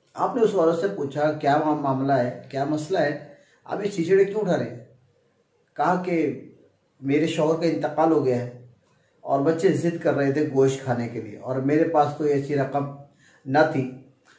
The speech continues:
जो मैं पैसे ख़रीद कर गोश्त ले लेती।" उस businessman ने कसाई से कहा, "इसे बहुत सारा गोश्त दे दे।" उन्होंने गोश्त, अच्छा खासा गोश्त दे दिया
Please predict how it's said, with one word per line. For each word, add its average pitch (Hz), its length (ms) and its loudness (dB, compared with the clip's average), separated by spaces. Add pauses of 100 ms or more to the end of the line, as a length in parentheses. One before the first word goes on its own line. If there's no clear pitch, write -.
(160)
जो 151 200 0
मैं 151 340 6 (640)
पैसे 147 280 0
ख़रीद 147 380 2
कर 123 220 0
गोश्त 123 220 0
ले 143 160 2
लेती।" 139 300 -2 (2500)
उस 202 180 0
businessman 185 720 2
ने 147 100 4 (480)
कसाई 170 320 4
से 180 120 0
कहा, 170 140 6
"इसे 165 180 2
बहुत 143 300 0
सारा 147 280 4
गोश्त 131 340 0
दे 107 120 -6
दे।" - 160 -12 (600)
उन्होंने 151 420 2
गोश्त, 127 460 2 (600)
अच्छा - 200 -2
खासा 143 300 2
गोश्त 131 260 0
दे 123 180 2
दिया 147 200 -2